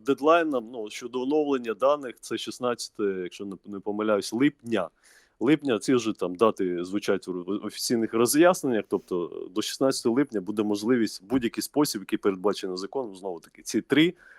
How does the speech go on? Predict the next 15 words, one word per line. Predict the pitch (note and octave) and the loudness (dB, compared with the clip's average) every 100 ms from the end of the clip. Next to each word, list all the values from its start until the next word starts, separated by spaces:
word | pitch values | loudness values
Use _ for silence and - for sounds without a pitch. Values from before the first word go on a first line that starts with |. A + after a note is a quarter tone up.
| _ | _
але | G#2+ A#2+ | 6 6
поки | A#2+ C#3+ C3 | 8 4 6
наразі | A2 A2 A#2+ G#2 G2 F2 | 6 6 6 6 2 0
реальний | F2 F2 G2+ A2+ G#2 | -2 2 2 2 -2
буде | F2+ F#2+ | -6 -6
фізичний, | G2+ G#2+ F#2+ D2+ - - _ _ | -2 -2 -2 -8 -12 -14 _ _
<clears throat> | D#3 | -6
з | - | 2
того, | C3 A2+ | 4 4
що | - G#2 | 0 -2
ми | G#2 | 2
бачимо | G#2 B2 - G2 F2 - - G#2+ _ | 4 4 2 -6 -8 -16 -20 -20 _
по | G#2 | -4
об'єктивній | G2 G#2 A#2 G#2 G2+ | -2 0 0 2 2
реальності. | F#2 - - - | 2 0 -10 -20